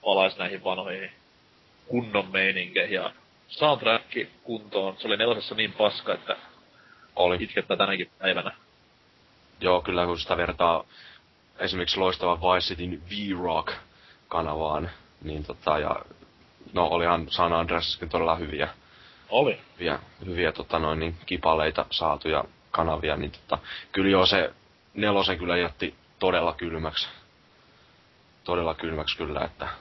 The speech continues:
Speaker 2: semmoista
Speaker 1: Oli siellä Ruslana Wild Dances, mikä on takuuvarma hitti. Se tuli sieltä Venäjän
Speaker 2: Kyllä.
Speaker 1: kanavalta. Oli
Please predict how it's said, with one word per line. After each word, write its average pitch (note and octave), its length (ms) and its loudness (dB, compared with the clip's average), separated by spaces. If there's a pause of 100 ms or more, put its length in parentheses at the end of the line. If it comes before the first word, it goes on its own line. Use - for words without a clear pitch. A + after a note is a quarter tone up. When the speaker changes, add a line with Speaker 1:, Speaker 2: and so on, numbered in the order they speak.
(280)
Speaker 2:
semmoista E2+ 500 0
Speaker 1:
Oli C#3 120 6
siellä C#3 260 6 (340)
Ruslana C3+ 400 2
Wild A#2+ 400 4
Dances, G2+ 320 0
mikä F#2+ 200 -12
on F#2 80 -12 (1160)
takuuvarma G2 440 0
hitti. F#2+ 400 -6 (1120)
Se - 80 -14
tuli A#2 140 -4
sieltä A#2 180 0
Venäjän A#2 280 2
Speaker 2:
Kyllä. G2 100 -10
Speaker 1:
kanavalta. F#2 380 -8 (480)
Oli - 140 -12